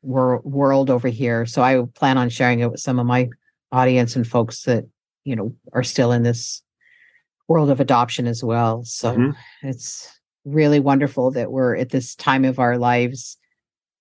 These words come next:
Speaker 1: um, in these decades that we get to talk about it openly and,
Speaker 2: Mm-hmm.
Speaker 1: and have resources like this. So I thank you again for being on the show, and,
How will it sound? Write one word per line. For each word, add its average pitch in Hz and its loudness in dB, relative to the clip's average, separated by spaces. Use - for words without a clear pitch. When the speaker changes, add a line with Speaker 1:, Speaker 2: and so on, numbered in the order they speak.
Speaker 1:
um, 127 -4
in 135 -2
these 131 2
decades 127 0
that - -2
we 131 2
get 165 0
to 135 -2
talk 220 0
about 233 2
it 113 0
openly 110 -6
and, 123 0
Speaker 2:
Mm-hmm. 151 4
Speaker 1:
and 123 0
have 131 2
resources 117 -4
like 117 -18
this. 113 -16
So - -16
I 123 -2
thank 156 0
you 147 2
again 139 2
for 135 0
being 135 2
on 131 -2
the 127 -4
show, 127 2
and, 117 -4